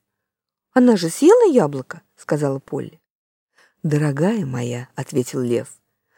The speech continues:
"потому она и боится дерева. Так бывает со всеми, кто сорвет плод не вовремя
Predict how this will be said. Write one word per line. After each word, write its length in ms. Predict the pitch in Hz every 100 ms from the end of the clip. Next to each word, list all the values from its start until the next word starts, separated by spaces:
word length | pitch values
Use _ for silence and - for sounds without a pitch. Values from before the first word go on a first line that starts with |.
| _ _
"потому 420 | 156 - 139 135
она 220 | 131 135 135
и 100 | 151
боится 540 | 175 240 349 - 226
дерева. 500 | 170 139 117 - 135 _ _ _ _ _
Так 200 | 139 131
бывает 360 | 160 180 208 -
со 200 | 320 330
всеми, 520 | - - 190 208 339
кто 280 | - - 180
сорвет 520 | 185 160 160 165 -
плод 360 | - 165 139 -
не 140 | 135
вовремя 540 | 127 120 127 165 226